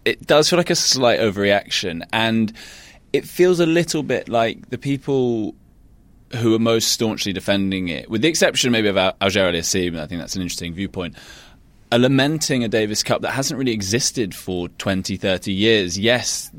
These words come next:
you know, in its halcyon nineteen seventies period, it was this fantastic competition that why would you change? But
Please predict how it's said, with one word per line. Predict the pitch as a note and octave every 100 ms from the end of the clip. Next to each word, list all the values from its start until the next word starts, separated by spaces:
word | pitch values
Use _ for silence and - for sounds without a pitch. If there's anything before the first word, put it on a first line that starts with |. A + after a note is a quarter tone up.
| -
you | - B2+
know, | A2+
in | G#2
its | G2+ -
halcyon | - B2 G#2 - G#2+
nineteen | G#2 G#2+ G2+ G2+
seventies | A2+ G2+ G2 G2
period, | - G#2 F#2
it |
was | G#2 G2+
this | G2 F#2+
fantastic | G2 G2+ F#2+ -
competition | G2 F2+ A2+ A2+ G2+
that | F2 E2+ -
why | F#2+ F2
would | E2
you | F2
change? | - D3 B2 -
But | G#2+